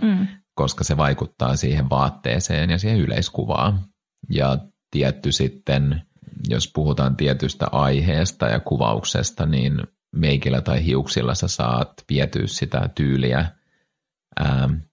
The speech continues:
Speaker 2: juhlallisempaan tai sit
Speaker 1: Mm.
Speaker 2: vähän niinku arkisempaan.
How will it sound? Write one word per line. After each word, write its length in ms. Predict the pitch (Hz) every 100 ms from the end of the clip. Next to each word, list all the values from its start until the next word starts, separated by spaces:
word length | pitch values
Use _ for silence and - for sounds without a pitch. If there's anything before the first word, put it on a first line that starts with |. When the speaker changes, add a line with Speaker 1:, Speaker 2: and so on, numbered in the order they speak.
| -
Speaker 2:
juhlallisempaan 1040 | 82 78 85 101 101 101 101 101 95 92 95
tai 220 | 82 78
sit 180 | 208 -
Speaker 1:
Mm. 60 |
Speaker 2:
vähän 240 | 69 78 73
niinku 200 | 71 -
arkisempaan. 1160 | 67 76 - 78 71 76 80 73 69 73 80